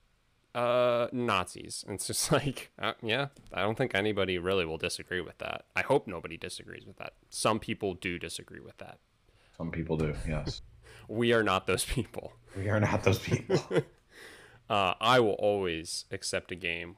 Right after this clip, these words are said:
Speaker 1: where I can kill Nazis. Um, so Wolfenstein two, M L B The Show, Clint's Cuts. You alluded to it a little bit, but it's going as strong as ever. Um,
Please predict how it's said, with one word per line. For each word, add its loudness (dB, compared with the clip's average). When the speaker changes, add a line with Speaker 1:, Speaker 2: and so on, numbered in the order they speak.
Speaker 1:
where -8
I -6
can -12
kill -6
Nazis. -12
Um, -4
so 4
Wolfenstein -2
two, 0
M -2
L -4
B -6
The -10
Show, 0
Clint's 0
Cuts. 0
You -4
alluded -4
to -6
it -8
a -6
little -6
bit, -8
but -10
it's -4
going -8
as -8
strong -10
as -12
ever. -8
Um, -12